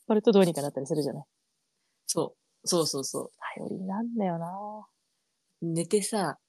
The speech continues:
Speaker 2: 足立ててさ、お尻浮かすやつあるじゃん。
Speaker 1: うんうん。
Speaker 2: 仰向けになってさ。
Speaker 1: はいはいはい。あの、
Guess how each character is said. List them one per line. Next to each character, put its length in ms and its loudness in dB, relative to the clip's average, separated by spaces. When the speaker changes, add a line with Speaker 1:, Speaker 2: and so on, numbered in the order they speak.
Speaker 2:
足 240 -2
立 160 -6
て 120 -4
て 140 -6
さ、 320 -8
お 120 -6
尻 320 4
浮 20 2
か 120 0
す 120 -2
や 60 -4
つ 100 -10
あ 60 0
る 80 -4
じ 80 -10
ゃ 80 -8
ん。 100 -18
Speaker 1:
う 40 6
ん 380 -2
う 40 -10
ん。 40 -16
Speaker 2:
仰 180 0
向 140 -4
け 160 -4
に 140 -4
な 100 -6
っ 140 -8
て 120 -14
さ。 220 -12
Speaker 1:
は 120 2
い 60 -4
は 120 -10
い 40 -8
は 40 -12
い。 40 -16
あ 180 -2
の、 300 -6